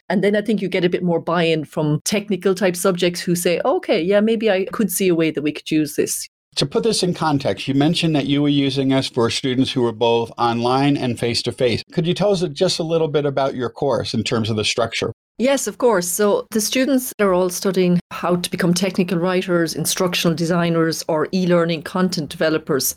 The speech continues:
Speaker 1: So initially the program was only available on campus. And towards the latter years, I was using Eativities with the on-campus students. And then when I moved it online as well, it meant it was actually not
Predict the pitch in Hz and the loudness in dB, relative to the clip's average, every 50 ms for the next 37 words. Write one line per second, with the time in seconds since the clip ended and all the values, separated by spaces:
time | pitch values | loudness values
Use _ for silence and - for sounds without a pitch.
0 | _ - - - - 226 208 196 190 180 175 - - 202 202 196 202 - - 226 | _ -14 -10 -4 -2 0 2 2 2 0 -2 -2 -2 -2 0 0 0 -2 -2 -2
1 | 220 226 226 208 214 - 240 214 214 208 214 202 196 180 185 180 185 185 180 175 | -2 -2 -2 -4 -4 -2 0 0 2 2 0 0 0 0 0 2 2 2 2 2
2 | 175 180 175 175 165 175 165 160 160 156 - - 190 190 208 208 220 220 - - | 2 2 2 2 2 0 0 -2 -2 -4 -4 -4 0 0 0 0 0 -2 -2 -2
3 | - - - _ _ _ _ - 190 202 196 190 175 - - - - 185 202 202 | -4 -6 -8 _ _ _ _ -2 0 2 2 0 0 -4 -8 -6 -2 0 2 2
4 | 196 180 180 - 185 185 180 180 190 - 190 175 170 180 185 180 175 175 175 160 | 0 -2 -2 -2 -2 0 0 -2 -2 -6 -6 -4 0 0 2 2 0 0 0 -2
5 | 160 151 160 151 175 175 180 175 175 175 165 170 165 160 156 - - 175 160 170 | 0 -2 -2 -2 0 0 0 0 0 0 -2 0 -2 -2 -2 -2 -2 0 2 2
6 | 190 175 170 160 - - 151 - - 170 151 165 147 - 180 170 160 175 185 180 | 2 2 0 0 -2 -4 -4 -2 -2 -2 -2 -2 -2 -4 -4 -4 -2 -2 -2 -4
7 | - - 190 185 180 208 220 233 - - _ - - 202 208 214 202 202 196 190 | -4 -2 -2 0 0 0 0 0 -2 -8 _ -6 -2 0 2 2 4 2 2 2
8 | 180 175 175 165 190 180 175 175 180 180 190 185 175 180 175 196 196 180 180 185 | 0 -4 -2 -2 0 2 2 4 4 4 2 2 0 0 0 0 0 2 2 0
9 | 190 196 185 185 170 151 151 - 175 190 196 196 170 160 160 - - - 165 170 | 0 0 0 0 -2 -2 -4 -2 0 0 2 2 2 0 -2 -4 -4 -6 -8 -6
10 | - - 175 170 170 170 170 - - 170 165 156 151 170 175 175 - - 165 165 | -2 0 0 2 0 -2 -2 -2 -2 -2 0 0 0 -2 -2 -2 -2 -2 -2 0
11 | 170 175 175 | 0 -2 -2